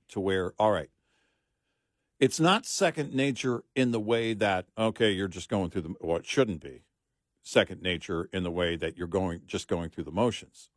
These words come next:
It is that the experience helps you to carry, uh, a, a bunch of that effort each day, so that then your passion and creativity carries it to the next level. And those are the things that,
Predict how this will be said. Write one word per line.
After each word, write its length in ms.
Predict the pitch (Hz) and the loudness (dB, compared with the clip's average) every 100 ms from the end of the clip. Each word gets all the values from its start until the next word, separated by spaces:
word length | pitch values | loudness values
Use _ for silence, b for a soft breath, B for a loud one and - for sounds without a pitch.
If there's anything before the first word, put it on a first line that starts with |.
| - | -2
It 140 | 107 | 0
is 260 | 98 92 - | 0 -2 -4
that 240 | - 95 - | 0 0 0
the 120 | 92 80 | -6 -6
experience 720 | - - 147 151 120 107 - | -8 -2 0 0 -2 -4 -2
helps 320 | 104 98 - | -2 -4 -6
you 140 | 101 | -4
to 80 | 92 | -4
carry, 500 | 82 110 92 95 85 _ _ _ _ _ - | -2 0 0 0 -4 _ _ _ _ _ -2
uh, 240 | 90 87 - 101 | 0 0 -2 -4
a, 100 | 82 - | -4 -4
a 60 | 87 | -6
bunch 480 | 80 120 139 - - | 6 6 6 0 -2
of 180 | 110 92 | -2 2
that 220 | 98 95 - | 2 2 0
effort 360 | 104 - 92 - _ | -2 0 -4 -6 _
each 340 | 113 95 - 95 90 - | -4 -2 -4 -10 -14 2
day, 560 | 131 135 82 69 73 _ _ _ _ | 4 4 0 -8 -16 _ _ _ _
so 240 | - - 120 | -10 2 4
that 220 | 110 104 | 4 0
then 300 | 101 139 175 | 0 2 2
your 140 | 151 - | 0 -2
passion 520 | - 113 117 - 107 | -2 -2 -2 -2 -4
and 100 | 90 | -4
creativity 840 | - 104 87 82 127 95 87 80 _ _ _ _ _ | -2 -2 -2 0 0 2 -4 -4 _ _ _ _ _
carries 420 | - 127 120 98 | 2 4 4 0
it 160 | 101 - | -4 -4
to 160 | 123 110 | -2 0
the 120 | 92 | 0
next 440 | 95 127 127 - | 0 0 0 -6
level. 380 | 90 76 78 87 | -6 -6 -4 -4
And 160 | 95 113 | 0 0
those 220 | 135 127 | 0 -4
are 60 | |
the 120 | 104 98 | -6 -4
things 440 | 120 104 98 - _ _ _ | -2 0 -2 -6 _ _ _
that, 240 | 110 95 | 2 2